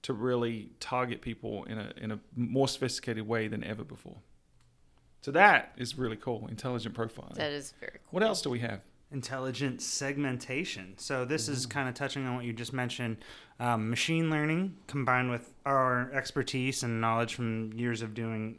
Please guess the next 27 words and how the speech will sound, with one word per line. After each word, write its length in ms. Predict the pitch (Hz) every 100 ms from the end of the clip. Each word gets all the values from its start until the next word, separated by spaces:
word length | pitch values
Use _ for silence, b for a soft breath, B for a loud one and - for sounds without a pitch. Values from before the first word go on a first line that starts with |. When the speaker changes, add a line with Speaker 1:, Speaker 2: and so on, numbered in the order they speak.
| 127
Speaker 3:
email. 440 | 127 131 131 135 B B B B B - - - - - -
It, 220 | 131 127 101
it, 220 | 127 123
uh, 380 | 120 113 107 104 -
combines 380 | - 135 139 143
forces 500 | - 156 147 151 135
between 340 | 135 120 135
us 200 | 131 139
and 80 | 139
machine 320 | 127 - 147 131
learning, 480 | 131 131 131 131 135
providing 520 | 127 123 123 120 117 -
automatic 500 | 117 113 117 117 -
segmentation 800 | 127 113 110 101 113 - 113 101
and, 340 | 101 98 98
and 280 | 101 101 95 - -
some 240 | - 98
pretty 180 | - 101
good 180 | 101 95
recommendations. 760 | 98 92 92 92 120 - -
Speaker 1:
Right. 200 | - 123
So 160 | - 139
one 340 | 123 - 151
of 80 | 190
the 60 | 147
challenges 680 | - 165 190 175 135 123 -
that 180 | 117